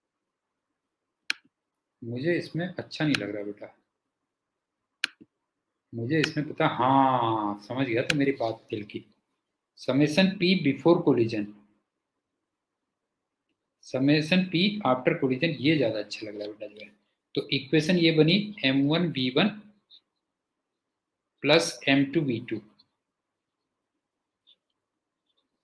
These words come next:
equal to एम वन वी वन dash plus एम टू वी टू dash। कोई डाउट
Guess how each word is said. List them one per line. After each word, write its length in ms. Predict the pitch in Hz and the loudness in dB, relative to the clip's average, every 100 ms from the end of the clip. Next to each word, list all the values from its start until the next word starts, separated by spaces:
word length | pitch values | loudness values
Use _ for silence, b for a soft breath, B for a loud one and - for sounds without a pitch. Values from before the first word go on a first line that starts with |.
| _ _ _ _ _ _ - | _ _ _ _ _ _ -4
equal 360 | 143 - 160 160 165 | -4 2 6 6 6
to 80 | 202 208 - 139 | 2 2 2 4
एम 120 | 139 143 | 4 4
वन 220 | 160 208 220 - | 4 2 0 -4
वी 200 | 131 131 | -2 0
वन 200 | 135 156 | 2 2
dash 320 | 131 135 - - - - - _ _ _ _ _ _ _ _ _ _ _ _ _ _ _ _ _ _ _ _ - | 6 6 4 2 -10 -14 -18 _ _ _ _ _ _ _ _ _ _ _ _ _ _ _ _ _ _ _ _ -2
plus 220 | 147 180 - - | 2 2 0 -2
एम 160 | 131 135 156 | 0 0 -2
टू 80 | |
वी 160 | 156 123 113 | -4 -4 -4
टू 80 | 113 | -6
dash। 260 | 101 104 - - - _ _ _ _ _ _ _ _ _ _ _ _ _ _ _ _ _ _ _ _ _ _ _ _ _ _ _ _ _ _ _ _ _ - | -6 -10 -16 -18 -20 _ _ _ _ _ _ _ _ _ _ _ _ _ _ _ _ _ _ _ _ _ _ _ _ _ _ _ _ _ _ _ _ _ -4
कोई 180 | 143 165 156 | 4 4 6
डाउट 400 | 139 208 - | 8 6 4